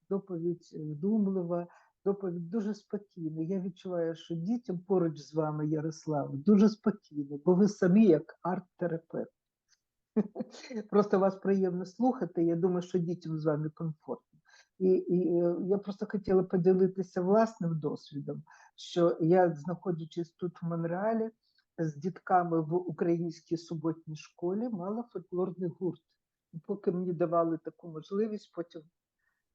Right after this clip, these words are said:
це перервалося, бо немає, не було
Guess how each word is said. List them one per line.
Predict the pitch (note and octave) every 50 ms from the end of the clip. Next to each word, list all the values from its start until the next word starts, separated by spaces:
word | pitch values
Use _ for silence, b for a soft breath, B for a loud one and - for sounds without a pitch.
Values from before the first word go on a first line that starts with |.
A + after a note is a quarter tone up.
| _ _ -
це | F3 E3+ E3 D#3+ D#3 _
перервалося, | - E3+ D3+ D#3 D3+ D3+ D#3+ F3 G3+ G#3 G#3 G3 F3+ F#3 - -
бо | E3 D3+ D#3 E3+ F3
немає, | F3 E3+ D#3+ D#3 D#3 E3 F3 F3 E3 D#3+ D#3 D#3 D#3 D#3 _ _ _ _ _ _ _ _ _ _ _ _ _ _ _ _ _ _ _ _ _ _ _ -
не | E3 E3+
було | D#3+ F3+ F#3+ G3 A3 A3+ A3 G#3+ G#3+ - -